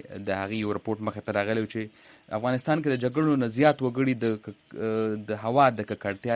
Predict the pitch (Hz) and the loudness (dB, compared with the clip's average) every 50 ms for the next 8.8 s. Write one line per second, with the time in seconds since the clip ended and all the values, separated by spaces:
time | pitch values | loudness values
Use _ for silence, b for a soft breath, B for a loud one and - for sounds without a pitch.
0 | 113 110 101 - - 107 98 95 - 117 110 104 101 95 - - 98 92 - - | 0 0 -4 -4 -4 -4 -4 -2 -2 -4 -4 -4 -8 -10 -6 -6 -6 -6 -2 0
1 | 107 98 92 87 85 92 98 98 95 90 b b b b b b b - - 107 | 2 2 2 0 -2 -2 0 0 0 0 b b b b b b b -6 -2 -2
2 | 107 107 - - 135 120 110 107 107 - - 110 104 104 98 b b b b b | 0 0 2 2 4 4 4 2 0 -2 -4 -4 -4 -4 -6 b b b b b
3 | b - 131 127 131 131 131 131 131 135 135 135 - 185 185 175 156 143 143 143 | b -6 -4 0 2 2 2 2 0 0 0 0 0 -2 -2 2 2 4 4 4
4 | 143 135 127 131 123 123 120 131 139 131 - 131 127 120 117 120 139 143 - 135 | 2 0 -2 -2 -2 0 0 0 0 0 -2 -2 -2 0 0 0 -2 -2 -4 -6
5 | 113 - - 117 113 - - 135 127 110 - - 110 - 120 110 110 110 113 107 | -6 -6 -6 -6 -6 -4 -4 -4 -4 -4 -6 -10 -8 -6 -6 -6 -4 -6 -6 -6
6 | 104 98 - - 113 - - 135 120 110 98 101 98 101 98 95 - 95 - - | -8 -8 -10 -12 -8 -4 -2 -2 -2 0 0 2 4 4 2 2 0 -6 -4 -2
7 | 110 - - 110 - - 107 110 107 b b b b b b b b - 135 143 | -2 0 0 -2 -2 -2 -6 -8 -8 b b b b b b b b 2 4 4
8 | 147 - - 190 160 - 226 214 208 175 160 160 165 165 156 | 6 6 2 0 2 2 4 4 4 4 6 6 8 8 8